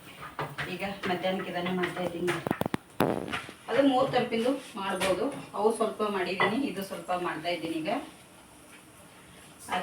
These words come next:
ಚಪಾತಿ ಆಗಿದೆ, ಪದಾರ್ಥ ಕೂಡ ರೆಡಿ ಇದೆ. ನೋಡಿ ಇಲ್ಲೇ ಹಂಚಿನಾಗ ಬಿಚ್ಚ ನೋಡಿ ಪೀಸ್ ತುಂಬ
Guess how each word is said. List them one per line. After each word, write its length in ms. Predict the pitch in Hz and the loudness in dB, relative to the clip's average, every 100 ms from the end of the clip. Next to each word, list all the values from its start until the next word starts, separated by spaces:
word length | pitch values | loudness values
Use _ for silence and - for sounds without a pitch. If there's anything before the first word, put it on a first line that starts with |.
| 208 | -2
ಚಪಾತಿ 400 | 196 190 202 202 - - - 190 | -2 0 0 0 -2 -6 2 2
ಆಗಿದೆ, 360 | 196 190 185 254 262 - - - - - - - - - 381 415 - - 427 - - - | 2 0 0 0 -4 -14 -18 -14 -14 -16 -20 -20 -4 8 12 12 12 12 12 12 12 10
ಪದಾರ್ಥ 320 | 196 185 190 196 196 196 | 10 6 4 2 -2 -2
ಕೂಡ 100 | 190 180 | -2 -2
ರೆಡಿ 180 | 160 175 175 | -2 -4 -4
ಇದೆ. 160 | 190 220 - - - - - - - - - - - - - - - - - - - - - - - - - - - - | -6 -8 -10 -20 -20 -20 -20 -20 -18 -18 -20 -20 -20 -20 -20 -20 -18 -20 -16 8 12 12 8 -4 -16 -18 -14 -14 -12 -8
ನೋಡಿ 140 | 196 185 | -6 -4
ಇಲ್ಲೇ 160 | 180 208 208 - - - - | -4 -6 -8 -12 -20 -20 -10
ಹಂಚಿನಾಗ 440 | 185 180 180 208 196 170 | -6 -6 -4 -2 -2 -2
ಬಿಚ್ಚ 160 | 156 - - - - - - - - - - - 208 | -6 -10 -18 -20 -20 -20 -20 -20 -16 -16 -18 -10 -2
ನೋಡಿ 180 | 196 - - - - | -2 -2 -6 -18 -12
ಪೀಸ್ 300 | - 370 - - - - - - - - - - - - - - - - - - - - - - - - - - - - - - - - - - - - - - - - - - - - - | -6 -4 -4 -10 -14 -18 -20 -20 -20 -20 -20 -18 -20 -20 -12 -4 0 2 2 2 -2 -6 -12 -14 -18 -20 -2 2 2 2 4 10 10 10 6 -6 -16 -20 -20 -20 -20 -20 -20 -16 -8 -2 2
ತುಂಬ 220 | 226 240 | 2 2